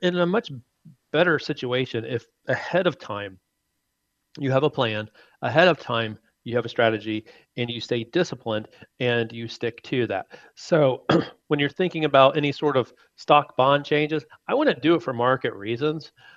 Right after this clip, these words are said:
Uh, if you have that stock bond investment mix set up so that you can weather the volatility along the way and still be able to enjoy your, uh, uh, financial goals, you know, that's, uh, that's the way to think about it,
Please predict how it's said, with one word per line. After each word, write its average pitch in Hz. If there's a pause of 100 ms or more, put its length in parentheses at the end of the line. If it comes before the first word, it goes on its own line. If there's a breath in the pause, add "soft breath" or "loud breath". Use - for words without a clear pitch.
(160 loud breath)
Uh, 120
if 147
you 208
have 185
that 151
stock 143
bond 131 (200)
investment 113
mix 147
set -
up 113 (280 loud breath)
so -
that 131
you 139
can 123
weather 127
the 127
volatility 131
along 131
the 131
way 127 (300 loud breath)
and 117
still 120
be 131
able 131
to 123
enjoy 127
your, 120
uh, 113
uh, 113
financial 123
goals, 127 (300 soft breath)
you 131
know, 120
that's, 165 (280)
uh, 139 (140)
that's 156
the 175
way 135
to 104
think 143
about -
it, 87